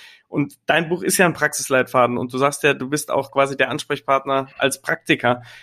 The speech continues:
Hast du denn da für dich praktische Tipps, Dinge, die du einbindest in deinen Arbeitsalltag,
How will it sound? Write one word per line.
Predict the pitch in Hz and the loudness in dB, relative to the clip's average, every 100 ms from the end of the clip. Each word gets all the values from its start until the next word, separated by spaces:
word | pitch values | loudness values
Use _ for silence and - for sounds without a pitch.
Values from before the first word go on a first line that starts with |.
| - | -8
Hast | - 160 | -4 -2
du | 180 | 0
denn | 170 | 2
da | 156 151 | 4 2
für | 151 | 0
dich | 156 202 - | -2 -4 -2
praktische | - 165 - - 147 | -4 -4 -6 -6 -4
Tipps, | - 160 - | -4 -4 -4
Dinge, | 160 160 | 0 0
die | 151 | 0
du | 147 | -2
einbindest | 151 135 147 143 135 139 - | 0 2 0 -2 -2 -4 -2
in | 160 | 0
deinen | 156 143 | 2 0
Arbeitsalltag, | - 127 143 139 - 131 135 135 131 | 0 2 2 0 0 0 2 0 0